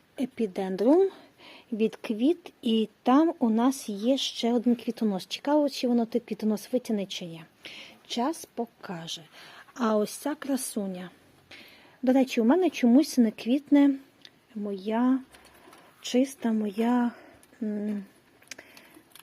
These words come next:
боже, е, моя брасаола надоза. Природня форма брасаола надоза. Не знаю, чому вона не квітне.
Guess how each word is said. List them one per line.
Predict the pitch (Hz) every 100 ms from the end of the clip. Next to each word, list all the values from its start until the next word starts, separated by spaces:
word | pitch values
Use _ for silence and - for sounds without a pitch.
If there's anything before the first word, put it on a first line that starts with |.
| - - -
боже, | 220 196 226 -
е, | 247 220 214 214 220 214
моя | 208 208 208 214 208 196 202 208 214 240 247 254 254 233 - - - _
брасаола | 220 226 - 226 226 220
надоза. | 214 202 196 175 190 180
Природня | 208 196 196
форма | - 277 277 220 220
брасаола | 190 - 226 214 202 202 262 285 233
надоза. | 202 262 285 240 - - - -
Не | 254
знаю, | 285 285 262
чому | - 214
вона | 190 185
не |
квітне. | - - 147 -